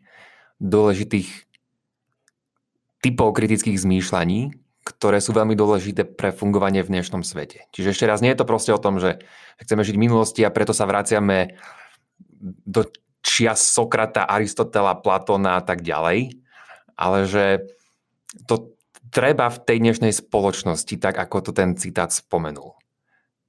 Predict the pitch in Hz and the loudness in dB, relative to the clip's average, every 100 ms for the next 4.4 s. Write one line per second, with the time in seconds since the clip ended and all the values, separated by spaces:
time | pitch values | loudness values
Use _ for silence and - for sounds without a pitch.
0 | _ 98 90 90 85 82 - - _ _ | _ -4 -2 0 2 0 -2 -14 _ _
1 | _ _ _ _ _ _ _ _ _ _ | _ _ _ _ _ _ _ _ _ _
2 | _ _ _ _ - 170 156 120 - 104 | _ _ _ _ -2 0 2 0 0 -2
3 | 104 92 92 90 82 85 - - 95 90 | -2 2 2 4 2 -2 -8 -4 -4 -2
4 | 90 82 80 82 | -4 -4 -4 -8